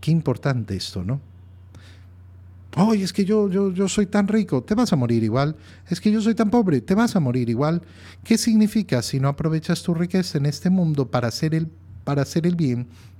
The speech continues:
vas a tener que pagar. Y si a mí me ha tocado vivir una vida miserable en este mundo, eh, tomar en cuenta que el premio es infinitamente mayor.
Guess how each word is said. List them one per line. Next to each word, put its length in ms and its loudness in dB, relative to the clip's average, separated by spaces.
vas 200 0
a 60 2
tener 280 0
que 100 -4
pagar. 420 -4
Y 340 2
si 320 2
a 60 2
mí 160 2
me 120 2
ha 60 -4
tocado 420 -2
vivir 340 0
una 200 2
vida 280 0
miserable 880 0
en 80 -2
este 280 -4
mundo, 500 -2
eh, 380 -2
tomar 300 2
en 160 0
cuenta 640 -4
que 340 -2
el 220 2
premio 640 -2
es 180 -6
infinitamente 760 0
mayor. 420 -2